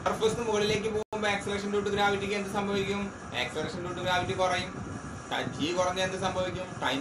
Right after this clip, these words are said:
പീരിയഡ് കൂടും. ഇതാണ് ആൻസർ. നമുക്ക് വേണമെങ്കിൽ അതിൽ ഇക്വേഷനിലേക്ക് സബ്സ്റ്റിറ്റ്യൂട്ട് ചെയ്യാം. T is equal to two pi into root of L by G ആണ്. G മുകളിലേക്ക് പോയാൽ നമുക്കതിനെ ജി എച്ച് എന്ന് വിളിക്കാം. ഹൈറ്റിലുള്ള G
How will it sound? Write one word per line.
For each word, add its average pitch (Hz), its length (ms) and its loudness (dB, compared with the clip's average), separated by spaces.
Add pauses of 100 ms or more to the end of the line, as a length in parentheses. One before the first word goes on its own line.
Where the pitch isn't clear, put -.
പീരിയഡ് 170 320 0
കൂടും. 190 200 2 (140)
ഇതാണ് 156 320 0
ആൻസർ. 190 260 0 (960)
നമുക്ക് 151 260 -2
വേണമെങ്കിൽ 180 300 4
അതിൽ 185 180 -2
ഇക്വേഷനിലേക്ക് 180 520 -4
സബ്സ്റ്റിറ്റ്യൂട്ട് 190 400 -2
ചെയ്യാം. 196 200 4 (1300)
T 175 160 2
is 185 160 -4
equal 185 220 0
to 185 120 -4
two 185 100 0 (100)
pi 185 160 8
into 190 160 -2
root 190 200 0
of 190 160 4
L 185 160 0
by 190 100 4 (120)
G 196 180 6
ആണ്. 190 140 -2 (680)
G 160 120 0 (140)
മുകളിലേക്ക് 180 520 2
പോയാൽ 196 240 6
നമുക്കതിനെ 196 320 2 (140)
ജി 220 100 0 (260)
എച്ച് - 260 0
എന്ന് 175 120 2
വിളിക്കാം. 131 260 -2 (120)
ഹൈറ്റിലുള്ള 196 460 4 (120)
G - 20 -4